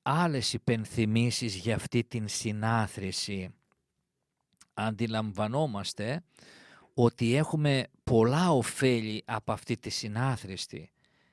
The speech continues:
Γι' αυτό και οι αποστολικοί πατέρες, σύσσωμοι θα λέγαμε, ε, επιμένουνε σε αυτή την συγκέντρωση, να το πούμε έτσι, ε, λαϊκά, για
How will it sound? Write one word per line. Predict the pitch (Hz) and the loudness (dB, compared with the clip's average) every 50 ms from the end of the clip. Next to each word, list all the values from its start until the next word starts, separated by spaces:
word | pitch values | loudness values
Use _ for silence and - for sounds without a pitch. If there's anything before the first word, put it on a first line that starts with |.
| _ _ _ | _ _ _
Γι' | - 101 123 | -6 -4 -4
αυτό | 117 110 - - 170 165 | -4 -2 -2 0 0 0
και | - - 139 123 | 0 0 0 0
οι | 123 | 0
αποστολικοί | 117 - - 110 - - 120 110 101 - - 165 | 0 0 0 -2 -2 -2 -4 -4 -2 -2 -2 -2
πατέρες, | - - 113 110 - - 123 113 104 104 107 120 - - - - _ _ _ _ _ _ _ _ _ | 0 0 -2 -2 0 0 2 2 2 0 -4 -6 -8 -10 -12 -14 _ _ _ _ _ _ _ _ _
σύσσωμοι | - - - - 180 175 - - - 104 98 104 107 | -6 -4 0 2 2 2 2 2 0 0 -2 -2 -4
θα | 98 - 107 95 | -4 -4 -4 -4
λέγαμε, | 98 104 95 90 101 101 107 131 160 180 180 _ _ _ _ _ - - _ - - - _ _ _ _ _ _ | -2 -2 -2 -2 -4 -4 -2 -2 -2 -4 -4 _ _ _ _ _ -20 -20 _ -20 -20 -20 _ _ _ _ _ _
ε, | - 113 110 110 - | -6 -6 -4 -4 0
επιμένουνε | - 131 127 - - 127 120 123 123 131 143 156 165 160 143 135 131 131 147 170 196 196 - _ _ _ _ _ _ _ _ | 0 0 2 4 4 4 4 4 6 6 8 8 8 6 4 2 0 0 0 -2 -2 -2 -6 _ _ _ _ _ _ _ _
σε | - - - - 123 117 | -10 -6 -2 0 2 4
αυτή | 113 110 - - - 151 147 | 4 2 0 0 -2 -2 -2
την | - - 131 123 120 | 0 -2 -4 -4 -4
συγκέντρωση, | - - - 127 95 104 101 113 147 143 135 104 107 110 92 98 98 - - - 117 120 | -2 -4 -4 -4 -6 -2 4 6 8 8 8 6 2 0 -2 -2 -2 -4 -2 -2 -2 -2
να | - 95 98 | -2 -4 -4
το | 95 - | -6 -6
πούμε | - - 104 101 101 98 98 | -4 -4 -4 -4 -4 -6 -6
έτσι, | 101 101 - - - 107 104 101 - - _ _ _ _ _ _ _ _ | -6 -8 -10 -12 -12 -10 -10 -12 -14 -18 _ _ _ _ _ _ _ _
ε, | - - - - - - - - - - - | -18 -16 -14 -14 -14 -14 -16 -18 -20 -20 -12
λαϊκά, | - 104 101 98 95 98 - - - 160 175 196 202 - _ _ _ _ _ _ _ _ _ _ _ _ _ _ _ _ _ _ _ _ _ | -8 -6 -4 -4 -4 -6 -6 -2 0 2 2 0 -2 -6 _ _ _ _ _ _ _ _ _ _ _ _ _ _ _ _ _ _ _ _ _
για | - 95 87 113 131 135 143 143 139 131 - | -12 -6 -2 2 4 4 4 4 4 2 -2